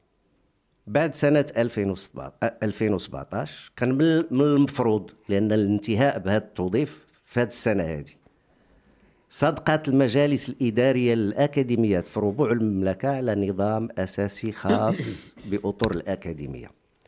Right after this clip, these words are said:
وتم إدماج الفوجين السابقين في هذا النظام. ما بقيناش كنتكلموا على العقدة. هذا هو، هذا هو ال-،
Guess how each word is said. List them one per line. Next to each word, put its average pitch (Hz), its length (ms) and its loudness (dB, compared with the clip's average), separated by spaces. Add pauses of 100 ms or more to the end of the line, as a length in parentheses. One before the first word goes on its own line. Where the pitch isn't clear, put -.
(760)
وتم 165 500 2
إدماج 95 760 2 (1080)
الفوجين 104 560 -2
السابقين 131 1000 -2
في - 120 -8
هذا 120 140 0
النظام. 92 480 -2 (580)
ما 92 80 -14
بقيناش 120 320 -8
كنتكلموا 95 600 -8
على 80 80 -6
العقدة. 76 420 -8 (1200)
هذا 98 100 -4
هو، 104 420 0
هذا 98 180 -6
هو 107 180 0
ال-، 95 460 -4